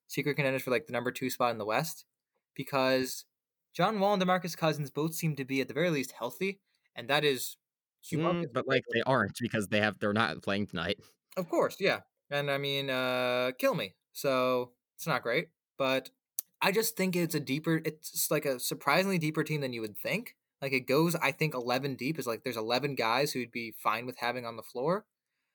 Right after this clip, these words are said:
Speaker 1: Like, they got David Nwaba, who I don't know if he's gonna crack the rotation, but he's this guy who's super fast, like,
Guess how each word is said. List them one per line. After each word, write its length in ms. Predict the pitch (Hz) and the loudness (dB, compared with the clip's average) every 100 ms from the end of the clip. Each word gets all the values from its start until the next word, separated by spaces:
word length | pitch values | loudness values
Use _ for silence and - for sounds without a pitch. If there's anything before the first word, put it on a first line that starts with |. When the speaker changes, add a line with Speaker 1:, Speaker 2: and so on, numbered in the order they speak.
| _ | _
Speaker 1:
Like, 120 | 135 | -6
they 80 | 147 | 0
got 320 | 156 180 165 | 2 2 0
David 280 | - 110 165 | -6 -2 0
Nwaba, 600 | 190 214 302 311 180 110 - | 2 4 4 4 2 0 -4
who 280 | 165 160 160 - _ _ - | 0 0 -2 -18 _ _ 0
I 100 | 135 | 2
don't 120 | 185 | 4
know 80 | 196 | 4
if 80 | 190 | 2
he's 100 | 190 | 2
gonna 160 | 196 | 0
crack 260 | 170 185 190 | 2 2 2
the 100 | 190 | 0
rotation, 500 | 180 156 196 170 139 | 0 2 0 0 -2
but 140 | 143 | -4
he's 160 | 131 156 | 0 0
this 160 | 156 - | 0 0
guy 240 | 151 147 | 2 2
who's 240 | 143 131 | 2 -2
super 460 | - - - 139 156 | -4 -8 -6 -4 -4
fast, 560 | - 120 135 165 - - | 0 2 2 2 -2 -2
like, 300 | 117 120 | 0 0